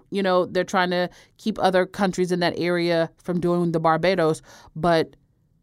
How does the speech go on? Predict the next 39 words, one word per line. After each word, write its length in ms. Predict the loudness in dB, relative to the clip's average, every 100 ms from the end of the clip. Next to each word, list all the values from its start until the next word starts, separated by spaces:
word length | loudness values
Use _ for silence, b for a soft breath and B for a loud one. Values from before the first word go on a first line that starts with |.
| _ _ _
they're 220 | 2 4 4
also 560 | 2 0 -2 0 0 0
always 880 | -4 -2 0 0 0 -4 -6 -10 -16 _ _ _ _ _
on 160 | -2 0
a 60 | -2
P 220 | -2 0
R 160 | 0
campaign 580 | -2 -4 -4 -4 -4 -4
for 160 | -2 -2
themselves. 1080 | -4 -6 -8 -2 0 0 -4 -12 -12 -12 -12 _ _ _ _ _ _ _ _ _ _ _ _ _ -6
And 200 | -4 -2
you 100 | 0
know 220 | 2 2
Harry 320 | 0 -2 -2
and 120 | -2
Meghan's 260 | -2 -2 -4
gonna 200 | -4 -4
be 160 | -2
in 80 | -2
the 60 | -2
background. 420 | -4 -8 -10 -14 b b
So 100 | 0
they're 180 | 2 2
trying 400 | 0 2 2 0
to 220 | 0 -2
create 440 | 0 0 0 -2 _ _
some 240 | -6 -4 2
viral 380 | 4 4 4
moments, 580 | 2 2 0 -2 -4 -8
kinda 260 | -2 0 2
like 200 | 2 0
how 140 | 0
Harry 340 | -2 0 0 0
had 220 | -2 -2
when 120 | -2
he 120 | 0
went 140 | 0 -2
to 60 | -6
Jamaica. 440 | -6 -6 -6 -12